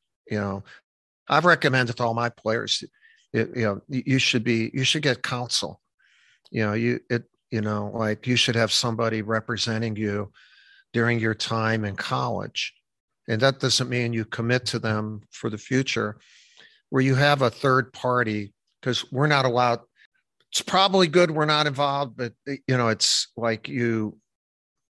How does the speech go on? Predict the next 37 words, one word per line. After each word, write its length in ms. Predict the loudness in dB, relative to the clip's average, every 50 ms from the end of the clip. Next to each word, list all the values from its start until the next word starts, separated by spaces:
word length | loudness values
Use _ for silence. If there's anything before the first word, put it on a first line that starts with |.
| _ _ _
you're 160 | -2 0 2
a 60 | 2
little 140 | 2 2 2
bit 160 | 4 2 2
antsy 420 | 4 2 2 2 2 2 2 2 2
about 340 | 2 2 2 4 4 4 2
it 80 | 0
'cause 200 | -2 -4 -4 -4
you 60 | -4
wanna 240 | -4 -4 -4 -4 -4
give 180 | -2 -2 -2 -2
them 160 | -2 -4 -6
help, 400 | -4 -2 -2 -2 -2 -4 -6 -10 -18 _ _ _ _ _ _ _ _ _ _ _ _
but 220 | 0 0 0 -2 _ _ _
probably 380 | 0 2 4 4 6 4 4 4
good. 400 | 4 2 2 4 2 0 -2 -8 -14 _ _ _ -20 -20 -20 _ -6
And 160 | -6 -2 0
so, 640 | 0 2 2 4 4 4 4 2 2 0 -4 -8 _ _ _ _ _ _ _ _ _ _ _ _ _ _ _ _ _ _ _ _ -8
uh, 460 | -6 -6 -4 -6 -6 -6 -8 -8 -10 -12 -16 _ _
in 120 | -2 2 2
other 160 | 2 4 4
words, 200 | 2 2 2 2
we 140 | 2 0 2
can't 260 | 2 0 0 0 2
make 220 | 0 0 0 0
a 60 | -2 -4
deal 340 | -4 -2 -2 0 -2 -4
for 320 | -6 -10 -12 -12 -12 -12 -14
'em, 80 | -16 -18 _ _ _ _ _ _ _ _ _ _ _ _ _ -20 -20 -20 _ _ _ -2
but 240 | 0 2 2 2 0 -6 _ _ _ _ _ _ _ _ _ _ -20 -20 -20 -20 _ -10 -4 0
somebody 380 | 2 2 4 4 4 4 4
who 120 | 4 4 4
knows 320 | 4 4 4 4 4 2
how 140 | 2 2 0
to 60 | 0
make 260 | 0 0 0 -2 -2
deals 460 | -2 -2 0 0 -2 -4 -8 -12 -12